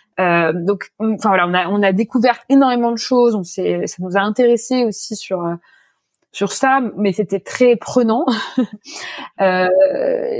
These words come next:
et, euh, et donc on s'est, voilà, on s'est mis à fond là-dedans. Après, c'est vrai que moi, ça m'a fait perdre du poids et ça m'a fait me sentir mieux aussi parce qu'avec tous les,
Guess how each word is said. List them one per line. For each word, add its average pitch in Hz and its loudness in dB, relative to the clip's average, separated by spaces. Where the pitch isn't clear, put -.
et, 185 2
euh, 170 0
et 175 2
donc 190 -2
on 185 -6
s'est, 180 0
voilà, 170 0
on 165 -10
s'est - -12
mis 180 -2
à 190 0
fond 220 -6
là-dedans. 196 2
Après, 185 0
c'est 233 -2
vrai 202 2
que 220 -2
moi, 190 0
ça 220 -6
m'a 175 -4
fait 202 -8
perdre 208 0
du 196 -6
poids 233 2
et 220 -4
ça 214 -6
m'a 180 -4
fait 180 -8
me 180 -8
sentir 190 -8
mieux 202 2
aussi 208 -2
parce 185 -6
qu'avec 170 -6
tous - -10
les, 180 -2